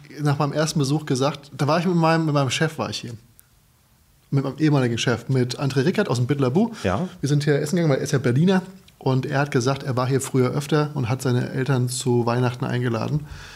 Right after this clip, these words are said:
Speaker 1: Und ich fand das, ich glaub, das war dann eine Woche später, zwei Wochen später, wo wir dann hier gedreht haben, das Kaminfeuer war an.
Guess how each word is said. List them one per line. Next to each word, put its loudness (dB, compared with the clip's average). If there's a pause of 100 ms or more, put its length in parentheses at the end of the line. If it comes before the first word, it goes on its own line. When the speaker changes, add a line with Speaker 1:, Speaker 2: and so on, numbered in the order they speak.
(320)
Speaker 1:
Und 0
ich 0
fand 0
das, 0 (100)
ich -8
glaub, 2
das -2
war 4
dann 4
eine 2
Woche 0
später, 0
zwei -4
Wochen 0
später, 0
wo 4
wir 2
dann 4
hier 2
gedreht 0
haben, 2 (500)
das -2
Kaminfeuer 2
war 0
an. -2